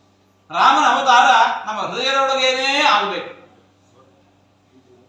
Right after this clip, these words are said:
ರಾಮನ ಅವತಾರ ನಮ್ಮ ಹೃದಯದೊಳಗೇನೆ ಆಗಬೇಕು. ನಮ್ಮೆಲ್ಲರಿಗೂ ಮೂಲ ಗುರುಗಳಾಗಿರುವ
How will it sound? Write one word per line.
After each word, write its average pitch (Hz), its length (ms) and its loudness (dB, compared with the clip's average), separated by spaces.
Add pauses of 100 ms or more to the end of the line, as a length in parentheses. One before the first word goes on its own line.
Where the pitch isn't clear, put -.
(460)
ರಾಮನ - 400 -2
ಅವತಾರ 208 260 0 (540)
ನಮ್ಮ 196 200 -2
ಹೃದಯದೊಳಗೇನೆ 233 960 -6
ಆಗಬೇಕು. 175 640 -6 (2250)
ನಮ್ಮೆಲ್ಲರಿಗೂ 220 640 -8
ಮೂಲ 214 120 -8
ಗುರುಗಳಾಗಿರುವ 202 800 -2